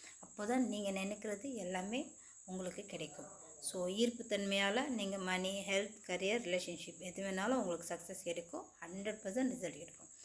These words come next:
So, உங்ககிட்ட இருக்கிற தெரபி மூலமாக, உங்களுக்கு தெரிஞ்ச ஒரு தெரபி மூலமாக இது ரிலீஸ் பண்ண போறோம். So, இ எஃப் டி தெரபி வந்து வெஸ்டர்ன் கண்ட்ரி, யூ எஸ் ஏ, சிங்கப்பூர் எல்லா இடத்துல வந்து இ எஃப் டி தெரபி வந்து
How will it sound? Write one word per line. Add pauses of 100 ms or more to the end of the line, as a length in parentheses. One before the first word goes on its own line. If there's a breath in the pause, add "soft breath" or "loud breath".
(200 loud breath)
So,
உங்ககிட்ட
இருக்கிற (220)
தெரபி (100)
மூலமாக,
உங்களுக்கு
தெரிஞ்ச
ஒரு
தெரபி
மூலமாக
இது
ரிலீஸ்
பண்ண
போறோம். (640 loud breath)
So,
இ
எஃப்
டி
தெரபி
வந்து (120)
வெஸ்டர்ன்
கண்ட்ரி,
யூ
எஸ்
ஏ,
சிங்கப்பூர்
எல்லா
இடத்துல
வந்து
இ
எஃப்
டி
தெரபி
வந்து